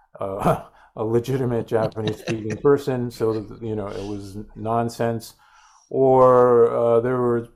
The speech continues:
Speaker 1: there have been occasions where even the name of the character was not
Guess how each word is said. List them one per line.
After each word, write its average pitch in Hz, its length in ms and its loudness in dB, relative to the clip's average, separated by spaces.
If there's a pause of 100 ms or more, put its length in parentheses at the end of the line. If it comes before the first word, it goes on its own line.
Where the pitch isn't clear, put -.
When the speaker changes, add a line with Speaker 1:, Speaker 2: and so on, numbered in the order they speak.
(260)
Speaker 1:
there 120 160 -4
have 113 120 -4
been 123 140 -4
occasions 120 580 -4
where 117 280 2
even 117 520 -4 (420)
the 123 80 -4
name 131 260 0
of 123 100 -4
the 120 80 -4
character 127 680 -2
was 113 160 -4
not 113 240 0